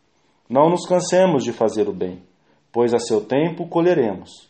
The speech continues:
se não desfalecermos. Por conseguinte, enquanto dispomos de tempo, façamos o bem a todos. Segunda meditação. Atos de contrição pelos erros e pecados que cometemos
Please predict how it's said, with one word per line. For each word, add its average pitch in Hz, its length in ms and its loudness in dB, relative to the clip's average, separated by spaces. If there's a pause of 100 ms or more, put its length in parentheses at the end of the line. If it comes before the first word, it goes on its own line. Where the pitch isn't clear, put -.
(160)
se - 220 -6
não 151 420 4
desfalecermos. 143 1160 -4 (480)
Por 113 220 -2
conseguinte, 113 880 -6 (200)
enquanto 151 480 2
dispomos 139 640 -2
de 104 160 -10
tempo, 151 480 -2 (280)
façamos 175 640 0
o 180 100 0
bem 113 400 0
a 117 100 -4
todos. 87 460 -10 (1700)
Segunda 147 580 0
meditação. 117 800 -2 (760)
Atos 139 440 0
de 135 100 -8
contrição 135 800 -2
pelos 185 400 0
erros 143 340 -2
e - 60 -8
pecados 135 640 0
que 117 120 -10
cometemos 127 680 -4